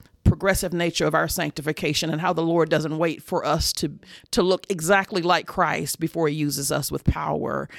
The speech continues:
And so I think that that helps me in my perspective when I'm talking to people who don't have it together, like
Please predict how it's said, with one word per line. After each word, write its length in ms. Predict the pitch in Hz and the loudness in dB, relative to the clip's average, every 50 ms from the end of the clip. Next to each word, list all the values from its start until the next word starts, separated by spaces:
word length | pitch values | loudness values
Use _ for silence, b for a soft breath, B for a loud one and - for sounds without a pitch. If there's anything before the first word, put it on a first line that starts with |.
| B B B B | B B B B
And 100 | - 170 | -4 -2
so 200 | - 165 160 - - | 0 0 0 0 0
I 120 | 180 202 | 0 0
think 260 | - - 220 190 175 | 0 -2 -2 -2 -2
that 180 | - 160 - - | -2 -6 -4 0
that 280 | 170 180 175 180 185 180 | 2 4 4 4 2 0
helps 380 | - - 190 151 - - - 170 | 0 0 0 2 2 0 0 2
me 320 | 170 165 156 147 135 143 | 2 2 2 0 0 -4
in 280 | - - 165 156 151 156 | -4 -2 -2 -2 0 0
my 280 | 165 170 175 185 196 | 0 2 2 2 2
perspective 640 | - - 151 135 - - - 135 135 - - 160 143 | 0 -2 -2 -2 -2 -4 -4 -4 -4 -4 -4 -6 -4
when 380 | 147 147 156 147 147 156 160 B B B B B B B B - | -2 -2 0 0 0 0 -4 B B B B B B B B -2
I'm 200 | 156 160 165 170 | 0 0 0 0
talking 380 | - - 175 165 - 175 165 156 | 0 0 0 0 0 -2 -4 -4
to 100 | 160 151 | -2 -2
people 540 | - - 185 160 - - 156 147 147 151 b b b - | 0 0 -2 -2 -2 -2 -2 -2 -4 -6 b b b -4
who 140 | - 214 185 | -2 0 0
don't 160 | 165 175 175 | 0 -2 -2
have 240 | 165 175 175 175 180 | 0 2 2 2 0
it 100 | 190 190 | -2 -4
together, 380 | - 208 202 247 - - 151 | -4 -2 -2 -2 0 0 2
like 160 | 160 185 196 | 4 2 2